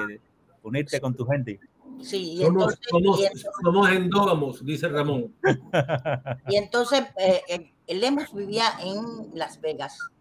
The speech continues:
Speaker 2: y llegó a verme porque yo tu-, tuve una situación con mi madre enferma, qué sé yo, y no podía salir ni moverme. Y él venía, eh, con frecuencia a verme a, a, allá a California.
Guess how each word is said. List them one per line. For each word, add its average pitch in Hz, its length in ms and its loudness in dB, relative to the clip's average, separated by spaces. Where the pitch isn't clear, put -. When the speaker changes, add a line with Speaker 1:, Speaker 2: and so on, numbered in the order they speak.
Speaker 2:
y 156 160 -18
llegó 175 560 2
a 156 160 2
verme 175 640 -4
porque 151 480 -10
yo 185 440 0
tu-, 226 340 -4
tuve 277 180 2
una 285 120 6
situación 277 580 2
con 254 160 0
mi 247 80 2
madre 254 400 4
enferma, 247 520 0
qué 233 80 -8
sé 226 100 -10
yo, 240 160 0
y 240 60 0
no 202 140 -2
podía 214 440 4
salir 185 440 -2
ni 175 260 -2
moverme. 165 640 -2
Y 190 100 0
él 196 80 2
venía, 196 680 2
eh, 156 140 -14
con 175 160 -4
frecuencia 175 520 -6
a - 20 0
verme 165 320 -4
a, 147 280 -4
a, 156 520 -2
allá 147 240 -2
a 156 60 -4
California. 143 580 -6